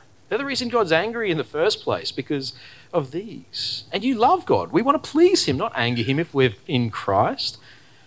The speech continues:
They might be normal things, and they might be normal things across our culture, but they don't have to be normal for us, not our new normal.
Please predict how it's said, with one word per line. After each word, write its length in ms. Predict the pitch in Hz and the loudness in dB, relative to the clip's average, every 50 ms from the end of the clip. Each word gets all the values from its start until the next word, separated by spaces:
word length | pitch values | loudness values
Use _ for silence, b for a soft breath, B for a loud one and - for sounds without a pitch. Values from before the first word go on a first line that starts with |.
| b b b _ _ _ - | b b b _ _ _ 2
They 100 | 156 160 | 4 4
might 200 | 196 233 262 - | 4 2 0 0
be 80 | 285 220 | 0 2
normal 340 | 185 190 220 254 254 254 233 | 6 8 8 8 8 6 4
things, 460 | - - 233 233 233 226 - - - | 4 2 2 2 2 0 0 0 0
and 120 | 214 185 | 2 2
they 40 | 175 | 2
might 160 | 170 208 226 | 4 4 4
be 80 | 247 233 | 4 4
normal 200 | 220 226 240 226 | 4 6 6 6
things 200 | - 240 208 196 | 4 2 0 0
across 260 | 190 - 208 190 - | 2 2 2 4 4
our 100 | 185 156 | 2 0
culture, 380 | - - - 196 226 - - 147 | 2 4 4 4 4 4 0 -4
but 120 | - - | -4 -2
they 100 | 151 147 | 0 0
don't 160 | 185 220 240 | 0 0 -2
have 100 | 240 254 | -4 -8
to 80 | - 233 | -8 -8
be 100 | 240 220 | -8 -6
normal 300 | 208 202 196 202 202 196 | -4 -2 -2 -2 -2 -2
for 180 | 185 - 180 | -2 0 2
us, 280 | - 165 143 - - - | 2 2 2 2 0 -4
not 120 | 143 165 | -4 -4
our 200 | 180 185 185 190 | -2 -2 -2 -4
new 160 | 190 190 175 165 | -4 -4 -4 -2
normal. 340 | 139 123 117 101 80 - | 0 0 -2 -4 -6 -10